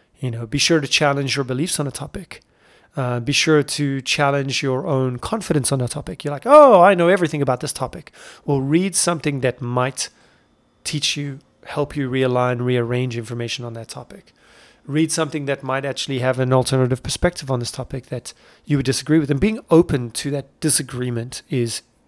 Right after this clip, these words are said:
is very good, okay? Consume a little bit of what others, um, might have to say on the topic that you may not agree with. 'Cause even that, just considering their arguments, you can,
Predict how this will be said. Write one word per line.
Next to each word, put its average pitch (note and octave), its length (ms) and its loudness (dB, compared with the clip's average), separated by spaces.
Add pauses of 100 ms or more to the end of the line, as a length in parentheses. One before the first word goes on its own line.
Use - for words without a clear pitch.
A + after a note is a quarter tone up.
is A#2 160 2
very A#2 220 2
good, B2 420 -2
okay? A#2 240 -8 (320)
Consume F3+ 420 0
a D3 60 8
little B2+ 420 4
bit A#2+ 280 -2 (100)
of A#2 160 -4
what C3 100 0
others, B2 640 -2 (560)
um, A2+ 680 -6 (520)
might B2+ 300 4
have B2 160 0
to C#3 100 -6
say C3 280 4
on B2 120 2
the A#2+ 60 -6
topic A#2+ 480 -8
that A2+ 180 -10
you B2+ 460 -4 (500)
may A#2 160 -6
not A#2 160 -8
agree A#2+ 220 -8
with. - 300 -12 (520)
'Cause C#3 160 2
even D3+ 340 4
that, B2+ 340 2
just - 180 -4
considering D3 520 -2
their B2 180 -4
arguments, B2 520 -4
you A#2+ 80 -10
can, A#2 280 -8